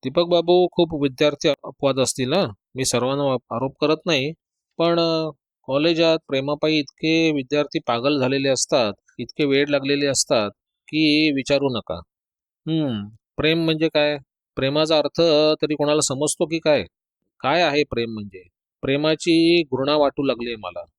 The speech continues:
प्रचंड घृणा," छाया बोलत होती. "मला समजत नाही, छाया, तू प्रेमाला एवढा दोष का देतेस?" मी मध्येच विचारलं.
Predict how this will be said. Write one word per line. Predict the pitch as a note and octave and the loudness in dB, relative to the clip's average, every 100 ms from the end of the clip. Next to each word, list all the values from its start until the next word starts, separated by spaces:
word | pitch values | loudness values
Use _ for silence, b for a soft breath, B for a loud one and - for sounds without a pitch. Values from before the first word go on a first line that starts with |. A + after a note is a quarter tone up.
| _ _ _ - | _ _ _ -6
प्रचंड | C3 E3+ E3 D#3+ | -2 0 0 0
घृणा," | C#3 B2+ A2+ G2 - _ _ - | 0 -2 -6 -10 -14 _ _ -6
छाया | B2+ B2+ B2 | 0 0 0
बोलत | B2 A2+ | -2 -4
होती. | G#2 - F2 _ _ _ A#2+ | -8 -14 -20 _ _ _ -8
"मला | D3+ F3 | -2 0
समजत | E3 D3+ G3 G3+ | 0 0 0 2
नाही, | G3 E3 F#3 F#3+ | 0 2 0 -2
छाया, | F#3+ - B2+ D3 B2+ C#3+ | -4 -2 0 2 2 0
तू | E3 | -2
प्रेमाला | D#3 C3+ C#3 D#3 | -4 -4 -2 0
एवढा | D#3+ D#3+ | 2 2
दोष | D#3+ D3 D3+ - | 0 0 0 -2
का | E3 | -2
देतेस?" | B2+ G#2+ F#2+ - - _ _ _ _ | -2 -4 -6 -8 -14 _ _ _ _
मी | B2 D3+ | -6 -2
मध्येच | C3+ C#3 B2+ | 0 0 -4
विचारलं. | G#2 F#2+ | -10 -16